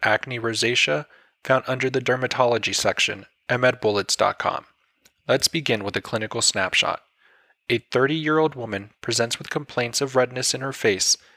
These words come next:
especially in her cheeks. She notes that it is worse after sun exposure. She has a history of unspecified joint pains,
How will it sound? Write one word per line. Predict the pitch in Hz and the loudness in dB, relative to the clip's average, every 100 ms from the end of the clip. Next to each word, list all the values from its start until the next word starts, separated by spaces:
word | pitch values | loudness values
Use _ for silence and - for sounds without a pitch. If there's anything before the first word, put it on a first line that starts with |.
| _ - | _ -6
especially | - - 120 - 139 113 | -2 0 2 2 0 -2
in | |
her | 110 110 | -4 0
cheeks. | - 101 - - - _ _ _ _ _ | 0 0 -4 -4 -6 _ _ _ _ _
She | - - | -2 -2
notes | 123 120 123 | 0 0 0
that | - | 0
it | 156 160 | 2 0
is | 151 | 0
worse | 120 113 - | 2 4 2
after | 123 - 127 | 0 0 0
sun | - 135 | 0 -2
exposure. | 113 - - 98 - - - - _ _ _ | -2 -2 -2 -2 -4 -6 -16 -20 _ _ _
She | - - | -2 2
has | 131 | 2
a | 135 | 0
history | - 131 - 165 156 | 0 0 2 2 0
of | 147 | -2
unspecified | 127 131 - 131 151 - 143 | -2 0 2 2 2 2 0
joint | 135 143 123 | 0 -2 -2
pains, | - 101 95 - | -4 -6 -4 -6